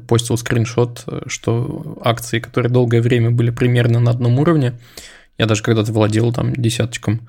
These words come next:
не очень дорогие, кстати. Так вот, да, они подросли примерно на семь процентов за день. Что с ними прямо щас? Потому что новости уже пару дней, кажется.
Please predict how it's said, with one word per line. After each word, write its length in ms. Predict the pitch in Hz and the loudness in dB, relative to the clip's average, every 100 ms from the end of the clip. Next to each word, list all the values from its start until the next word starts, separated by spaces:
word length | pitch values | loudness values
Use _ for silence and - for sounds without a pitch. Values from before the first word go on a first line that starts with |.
| - - - _ - | -20 -20 -20 _ -4
не 300 | 120 120 120 | 0 4 4
очень 240 | 110 - | 4 0
дорогие, 340 | 120 117 127 139 | 0 2 2 0
кстати. 440 | - 117 - 110 - - 127 - - | -2 -4 -2 -4 -4 -8 -8 -10 -6
Так 160 | 113 | -2
вот, 140 | 117 117 | 0 2
да, 200 | 117 120 | 0 2
они 160 | 113 | 2
подросли 1080 | 120 120 113 110 - 117 117 117 117 117 120 120 | 0 0 2 0 0 0 2 0 -2 -6 -8 -4
примерно 420 | 117 113 117 113 | 0 0 0 -2
на 100 | 110 | -2
семь 220 | - 117 | -2 -2
процентов 460 | 113 117 113 110 117 | -2 -2 -4 -4 -2
за 160 | 120 | -2
день. 120 | 120 - | -2 -10
Что 220 | - 120 | -4 -2
с 80 | - | 0
ними 220 | 117 117 | 0 0
прямо 240 | 120 110 | -2 -4
щас? 440 | - 117 - - - _ | -2 -4 -4 -12 -18 _
Потому 240 | - 110 | -8 -4
что 420 | 110 - 123 139 139 | -4 -4 -6 -4 -6
новости 600 | 127 123 120 117 - 127 | -2 2 2 0 -4 -6
уже 400 | 123 117 123 123 | -4 -2 -4 -6
пару 300 | - 151 147 | -2 0 0
дней, 180 | 117 117 | -2 -2
кажется. 360 | 120 120 - | -2 -4 -10